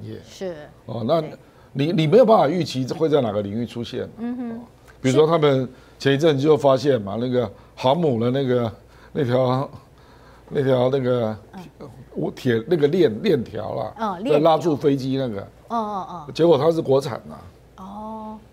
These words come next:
Speaker 2: 嗯哼。
Speaker 1: 那那个在国际上是属于非常难做的。
Speaker 2: 嗯哼。
Speaker 1: 那他们非常意外啊，就中国竟然就自己就做出来了。我不知道我们陆委会有没有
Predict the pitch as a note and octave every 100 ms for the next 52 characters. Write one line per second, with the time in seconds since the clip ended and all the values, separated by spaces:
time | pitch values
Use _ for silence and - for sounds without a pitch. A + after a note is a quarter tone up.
0 | - G3 F3 F#3 E3+ F3+ C3 C#3+ F3 C#3+
1 | E3 C#3+ D3+ C#3+ B2+ A2+ - - - A#2+
2 | C3 - F#3+ C#3 B2+ A#2 C3 G3+ C#3 G2
3 | - - E3+ D#3+ - - - - D#3 -
4 | D3+ D#3 E3+ C#3+ E3+ D#3 E3 D3 C3 B2
5 | C#3+ B2+ C#3+ C3 A2+ C3 A#2+ C3 G#2 A#2+
6 | G2+ G2+ G#2+ - G2+ F#2 - - - -
7 | - - - C#3+ F3+ A3+ E3+ C3 C#3+ C#3+
8 | C#3+ F#3 A#2+ A#2 D#3+ C#3 A#2 A2+ A2 D3
9 | A#2+